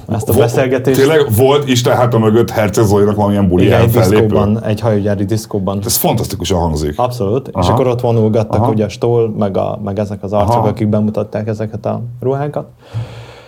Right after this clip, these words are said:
Speaker 1: Na
Speaker 2: És
Speaker 1: de
Speaker 2: ti játszottatok az Isten háta mögött?
Speaker 1: mi, ezt mi kísértük le I H M-mel.
Speaker 2: Saját számokkal? Vagy
Speaker 1: Persze.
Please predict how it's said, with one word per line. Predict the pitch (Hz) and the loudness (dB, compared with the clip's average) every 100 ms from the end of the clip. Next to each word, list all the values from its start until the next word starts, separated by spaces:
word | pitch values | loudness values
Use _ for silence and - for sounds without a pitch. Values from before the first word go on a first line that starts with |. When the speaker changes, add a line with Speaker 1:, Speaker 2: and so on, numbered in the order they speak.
| - - _ _ _ _ | -20 -20 _ _ _ _
Speaker 1:
Na | - 113 | -2 2
Speaker 2:
És | - | 4
Speaker 1:
de | 131 | 4
Speaker 2:
ti | 127 | 4
játszottatok | 120 117 135 123 117 120 | 4 2 2 2 2 2
az | 113 | 2
Isten | 110 110 | 2 2
háta | 98 95 | 2 2
mögött? | 92 82 | 2 2
Speaker 1:
mi, | 139 | 2
ezt | 131 - | 0 0
mi | 131 | 0
kísértük | 120 117 123 113 117 | 0 0 0 0 0
le | 117 117 120 - | 0 0 -2 -4
I | 123 | 0
H | 107 104 | 0 0
M-mel. | 101 104 92 92 - | 0 0 0 -2 -2
Speaker 2:
Saját | - 117 120 | 0 2 2
számokkal? | 117 113 98 95 - 92 98 | 2 0 0 -2 -2 0 0
Vagy | 107 | 0
Speaker 1:
Persze. | 110 113 - 98 | 0 -2 -2 -8